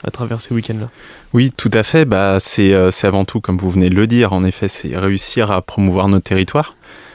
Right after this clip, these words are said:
Speaker 2: Dans un premier temps, c'est, voilà, leur faire découvrir ce territoire-là sur lequel ils sont en stage, en fait, pendant six mois,
Speaker 1: Hmm.
Speaker 2: puisque, euh, voilà, chaque semestre, on a des internes qui viennent en stage, que ce soit à l'hôpital ou chez des médecins libéraux.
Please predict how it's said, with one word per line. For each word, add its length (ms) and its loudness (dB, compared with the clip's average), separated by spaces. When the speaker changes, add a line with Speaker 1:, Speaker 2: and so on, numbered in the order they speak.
Speaker 2:
Dans 160 0
un 80 0
premier 320 0
temps, 320 2
c'est, 320 -2
voilà, 240 0
leur 220 -2
faire 200 -2
découvrir 560 0
ce 160 -2
territoire-là 560 0
sur 160 -2
lequel 300 0
ils 80 0
sont 180 -2
en 80 2
stage, 380 -2
en 80 -2
fait, 240 -2
pendant 300 0
six 160 -2
mois, 260 0
Speaker 1:
Hmm. 60 -4
Speaker 2:
puisque, 340 -4
euh, 580 0
voilà, 240 -4
chaque 280 -4
semestre, 380 0
on 60 0
a 80 0
des 180 0
internes 260 0
qui 120 -8
viennent 160 0
en 80 0
stage, 340 -2
que 80 -4
ce 140 -8
soit 180 -4
à 40 0
l'hôpital 520 -2
ou 60 0
chez 160 -4
des 100 -2
médecins 260 -2
libéraux. 360 2